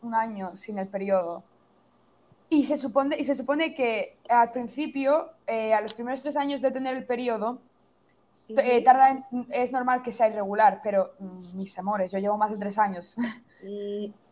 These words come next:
Speaker 1: Y me
Speaker 2: ¿sí,
Speaker 1: sigue
Speaker 2: en serio?
Speaker 1: pasando. No, más de tres años que me vino el periodo, o sea, que supone que ya tendría que estar ajustado, lo que pasa es que lo tengo irregular y lo paso muy mal. Y aquí cuando me vi-, me vine a República Dominicana, yo llevo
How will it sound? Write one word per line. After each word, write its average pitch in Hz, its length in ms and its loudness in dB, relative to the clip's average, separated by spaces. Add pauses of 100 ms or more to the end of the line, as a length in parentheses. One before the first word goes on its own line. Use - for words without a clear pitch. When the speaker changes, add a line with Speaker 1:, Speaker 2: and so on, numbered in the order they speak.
(240)
Speaker 1:
Y 277 60 -4
me 262 100 2
Speaker 2:
¿sí, - 0 -
Speaker 1:
sigue 277 180 2
Speaker 2:
en - 40 4
serio? 262 80 8
Speaker 1:
pasando. 254 540 4 (720)
No, 226 260 6
más 226 160 2
de 262 60 -6
tres 269 180 -4
años 269 300 -2
que 247 140 -6
me 214 120 -6
vino 220 140 -8
el 226 100 -8
periodo, 214 280 -2
o - 20 -6
sea, 185 120 -4
que 196 80 -8
supone 208 220 -8
que 233 60 -6
ya 214 80 -8
tendría 240 240 -2
que 226 60 -8
estar 220 180 2
ajustado, 202 500 2
lo 175 80 -6
que 175 60 -10
pasa 185 160 -14
es - 60 -20
que 233 80 -8
lo 202 60 -12
tengo 220 160 -10
irregular 185 420 -2
y 208 40 -4
lo 196 100 -2
paso 208 280 -2
muy 214 240 -8
mal. 185 220 0 (560)
Y 233 360 -4
aquí 226 340 6
cuando 262 220 0
me 233 140 -2
vi-, 233 120 -8
me 226 200 -4
vine 247 120 -2
a 285 40 2
República 277 340 0
Dominicana, 226 500 0
yo 220 120 -2
llevo 240 440 2